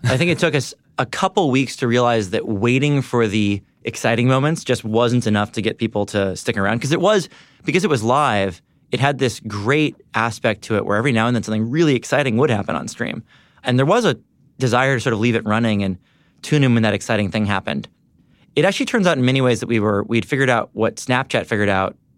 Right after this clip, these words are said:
later, but then Snapchat just did it better, where with Snapchat, you would just record the thirty seconds of the thing,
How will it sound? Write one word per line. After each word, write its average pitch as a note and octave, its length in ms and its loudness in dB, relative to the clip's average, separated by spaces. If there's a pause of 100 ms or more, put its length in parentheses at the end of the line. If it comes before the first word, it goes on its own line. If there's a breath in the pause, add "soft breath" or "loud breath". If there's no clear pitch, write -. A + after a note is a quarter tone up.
(160)
later, G#2+ 380 2
but G#2 160 -6
then G#2+ 180 0
Snapchat A2+ 340 -4
just G#2 140 -10
did A2 100 -2
it - 160 -6
better, C3+ 340 -2 (500 soft breath)
where G#2+ 480 0 (720 soft breath)
with B2+ 180 0
Snapchat, F3 320 0
you B2 100 2
would A#2 60 2
just A#2 140 -2
record A#2+ 340 0
the G2+ 60 -6
thirty A2 240 0
seconds A2 320 -2
of F#2 80 -8
the G2+ 80 -2
thing, F#2 420 -2